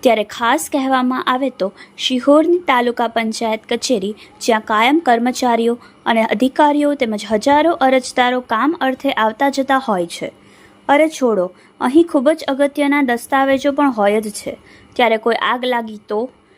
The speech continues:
અને લોકોના અગત્યના દસ્તાવેજો તેમજ કાગળો જો બળીને ભસ્મીભૂત થશે તો? ખરેખર આ પ્રશ્ન શિહોર માટે આજ રોજ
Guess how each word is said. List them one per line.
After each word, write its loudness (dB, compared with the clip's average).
અને 2
લોકોના 2
અગત્યના 0
દસ્તાવેજો 0
તેમજ -4
કાગળો 0
જો -4
બળીને 0
ભસ્મીભૂત -2
થશે -2
તો? -4
ખરેખર 0
આ 2
પ્રશ્ન -2
શિહોર 0
માટે 0
આજ -2
રોજ -6